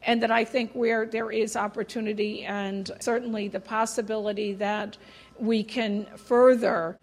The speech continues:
some of these national issues that we've been dealing with for a very long time.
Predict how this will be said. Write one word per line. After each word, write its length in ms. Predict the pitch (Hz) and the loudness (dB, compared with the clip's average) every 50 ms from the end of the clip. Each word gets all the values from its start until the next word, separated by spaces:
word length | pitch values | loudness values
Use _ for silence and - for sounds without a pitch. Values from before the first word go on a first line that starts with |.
| _ _ - | _ _ -8
some 260 | - - 269 262 254 | -2 0 2 4 4
of 120 | 262 240 220 | 4 2 2
these 280 | 247 220 208 202 - | 2 0 0 0 -2
national 500 | 226 226 226 226 226 - 277 226 220 214 | -2 0 0 0 0 0 -2 -2 -2 -2
issues 380 | 220 214 214 - - 226 202 - | 0 0 0 0 -2 -4 -4 -2
that 180 | - 180 175 202 | -2 -2 0 0
we've 220 | 208 214 196 208 | 0 -2 0 0
been 160 | 226 208 208 | 0 0 2
dealing 340 | 208 214 220 220 220 208 202 | 2 2 2 2 0 -2 -2
with 180 | 202 196 196 - | -2 -4 -4 -2
for 180 | - 226 202 | -2 0 0
a 40 | 196 | 0
very 320 | 190 208 202 190 196 196 | 0 0 0 0 0 0
long 340 | 196 190 190 185 170 175 185 | -2 -4 -4 -6 -6 -8 -8
time. 540 | - - - 214 208 180 175 180 175 196 | -10 -6 -6 -4 -4 -4 -6 -6 -8 -12